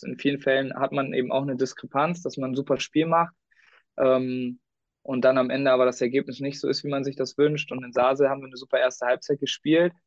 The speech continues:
und hatten dann einfach, ähm, das muss man so sagen, in der zweiten Halbzeit auf eine Umstellung nicht so gut reagieren können, haben dann, äh,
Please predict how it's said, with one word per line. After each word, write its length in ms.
und 160
hatten 260
dann 200
einfach, 640
ähm, 420
das 160
muss 140
man 160
so 80
sagen, 420
in 140
der 80
zweiten 380
Halbzeit 600
auf 180
eine 220
Umstellung 840
nicht 240
so 120
gut 200
reagieren 460
können, 420
haben 200
dann, 240
äh, 220